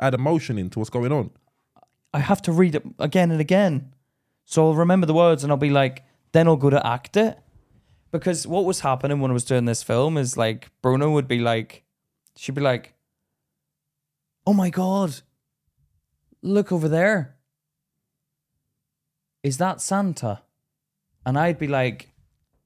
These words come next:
Speaker 2: "Yes, that's Santa." That's the script, yeah?
Speaker 1: Mm.
Speaker 2: But what was happening was she'd go like,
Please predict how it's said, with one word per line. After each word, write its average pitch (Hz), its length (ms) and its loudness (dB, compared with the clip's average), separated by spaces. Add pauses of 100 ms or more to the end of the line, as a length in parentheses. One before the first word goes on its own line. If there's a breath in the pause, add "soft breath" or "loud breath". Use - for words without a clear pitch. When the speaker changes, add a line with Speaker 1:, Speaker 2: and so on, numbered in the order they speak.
(720)
Speaker 2:
"Yes, 247 580 2
that's 214 260 2
Santa." 214 640 -2 (800)
That's 175 280 0
the 139 80 -10
script, 120 340 -8
yeah? 196 200 0 (160)
Speaker 1:
Mm. - 260 -4
Speaker 2:
But 165 80 0
what 233 140 4
was 180 120 -4
happening 214 300 0
was 135 100 -6
she'd - 100 -10
go 165 60 -6
like, 156 260 0